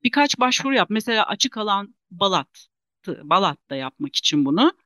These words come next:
E, bir Avrupa Birliği programına bir yerlere başvuru yaptım. E, iki bin on Kültür Başkenti Ajansı'na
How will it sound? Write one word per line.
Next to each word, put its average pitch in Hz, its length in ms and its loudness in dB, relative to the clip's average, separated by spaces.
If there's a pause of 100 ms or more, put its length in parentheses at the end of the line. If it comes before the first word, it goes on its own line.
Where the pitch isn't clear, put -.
(420)
E, 170 640 -2 (500)
bir 226 120 0 (300)
Avrupa 208 300 0
Birliği 170 220 0
programına 170 540 -2
bir 202 40 2
yerlere 185 420 -2
başvuru 196 360 -4
yaptım. 185 440 -4 (600)
E, 190 360 -2 (260)
iki 220 260 -4
bin 226 100 2
on 214 500 0 (680)
Kültür 220 360 -2
Başkenti 175 540 -2
Ajansı'na 151 720 -2